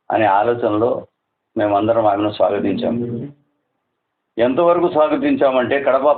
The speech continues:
పార్లమెంటుకు నేను అభ్యర్థిగా ఉంటానని చెప్పి నేను చెప్పిన తర్వాత, నా పేరు పూర్తి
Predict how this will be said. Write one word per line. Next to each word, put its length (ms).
పార్లమెంటుకు 840
నేను 220
అభ్యర్థిగా 480
ఉంటానని 540
చెప్పి 200
నేను 200
చెప్పిన 260
తర్వాత, 340
నా 220
పేరు 300
పూర్తి 280